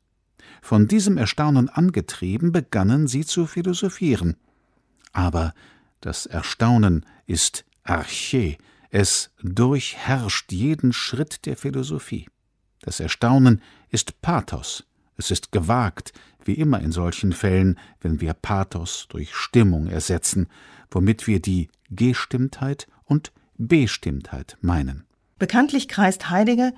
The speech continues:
Speaker 2: nur um ein einziges Thema, auch in den vier Bänden der Denkwege. Das ist die Frage nach dem Sein.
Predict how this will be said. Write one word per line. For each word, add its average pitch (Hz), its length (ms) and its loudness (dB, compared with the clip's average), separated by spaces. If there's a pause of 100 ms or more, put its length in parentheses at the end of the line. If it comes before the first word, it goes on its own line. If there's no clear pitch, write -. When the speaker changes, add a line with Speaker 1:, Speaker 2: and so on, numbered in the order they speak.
(180)
Speaker 2:
nur 208 200 8
um 214 120 4
ein 185 140 2
einziges 170 600 -2
Thema, 165 420 0 (280)
auch 202 160 4
in 240 80 4
den 233 120 8
vier 208 300 2
Bänden 165 380 0
der 196 100 0
Denkwege. 143 680 -4 (420)
Das 180 240 -2
ist 202 160 -6
die 214 80 0
Frage 170 400 2
nach 170 140 -2
dem 196 160 4
Sein. 147 400 -2